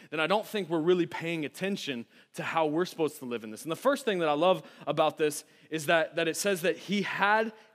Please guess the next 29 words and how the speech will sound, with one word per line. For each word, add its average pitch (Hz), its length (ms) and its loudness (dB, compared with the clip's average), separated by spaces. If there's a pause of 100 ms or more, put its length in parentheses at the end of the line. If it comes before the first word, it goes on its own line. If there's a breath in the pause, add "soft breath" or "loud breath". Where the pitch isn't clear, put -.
compassion. - 800 -4 (880 soft breath)
He 196 160 0
had 220 420 2
compassion. 170 580 0
And 151 180 -6 (200 loud breath)
I'm 220 140 2
gonna 269 120 4
butcher 214 380 4
this 185 240 0
word, 165 320 4 (340 loud breath)
and, 160 200 0
and, 156 280 -4
and 147 240 -8
probably 165 340 0
multiple 151 420 -2
times, 143 240 -6
but 151 240 -4
the 156 80 -2
word 214 280 4
for 220 140 -4
this 165 320 0
in, 151 320 -4
in 151 160 -2
the, 135 240 0
in 156 100 -6
the 156 60 -2
Greek 160 260 -2
is 151 100 -4
splagnissemehi. 170 1300 0